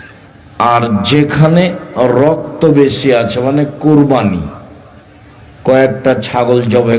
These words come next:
করেছে, গরু খা-, উট জবাই করেছে, তো নেকি বেশি। আর যদি একাধিক উমরা করে, তাহলে হজটাও গেছে। চাঁপাইনবাবগঞ্জের ভাষাতে আমও গেছে, ছালাও গেছে,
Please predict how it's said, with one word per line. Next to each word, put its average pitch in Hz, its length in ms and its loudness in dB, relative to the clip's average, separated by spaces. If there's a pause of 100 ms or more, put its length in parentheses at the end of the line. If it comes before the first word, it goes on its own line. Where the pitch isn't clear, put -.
করেছে, 110 440 -2 (440)
গরু 120 460 0
খা-, - 960 -14
উট 117 180 2
জবাই 107 420 2
করেছে, 107 440 2
তো 143 160 0
নেকি 123 440 0
বেশি। 107 420 0 (920)
আর 127 140 2 (100)
যদি 165 260 2 (160)
একাধিক 151 640 2 (160)
উমরা 151 400 4
করে, 147 380 0
তাহলে 160 300 0
হজটাও 135 720 0
গেছে। 101 320 -4 (840)
চাঁপাইনবাবগঞ্জের 131 1000 2
ভাষাতে 117 580 0
আমও 120 400 0
গেছে, 120 420 0
ছালাও 117 400 0
গেছে, 107 300 -2